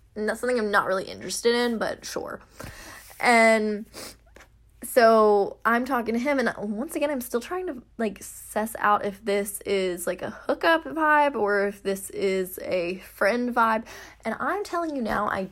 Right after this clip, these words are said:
definitely got friend vibes, because he also was telling me the whole time how he really wanted to hook up with my best friend from home and, like, if I could help him make that happen. So in my mind, I was just like, "Okay, friend vibes, like, for sure."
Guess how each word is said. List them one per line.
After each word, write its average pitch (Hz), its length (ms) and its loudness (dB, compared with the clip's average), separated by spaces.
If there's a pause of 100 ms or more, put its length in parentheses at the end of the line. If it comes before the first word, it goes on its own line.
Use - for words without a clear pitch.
definitely 226 420 -4
got 226 220 -4
friend 190 260 -4
vibes, 185 300 -4
because 202 200 -10
he 196 120 -10
also 269 280 -2
was 226 140 -6
telling 220 200 -4
me 202 60 -8
the 196 80 -4
whole 190 220 -8
time 190 280 -6
how 208 200 -8
he 202 180 -6 (540)
really 240 240 0
wanted 240 240 -2
to 220 60 -8
hook - 200 -12
up 208 140 -2
with 190 80 -6
my 180 140 -6
best 175 360 -6
friend 175 380 -8
from - 220 -8
home 185 880 -2 (100)
and, 196 160 -6
like, 185 140 -10
if - 100 -12
I 190 80 -2
could 196 140 -10
help - 300 -8
him 190 200 -8
make - 220 -10
that - 120 -2
happen. - 500 -6 (360)
So 311 200 4
in 311 100 2
my 311 100 4
mind, 294 220 2
I - 20 2
was 247 100 0
just 208 140 -6
like, - 160 -4
"Okay, 190 140 0
friend 202 280 0
vibes, 185 320 2
like, - 140 -4
for 185 260 -2
sure." 180 380 -2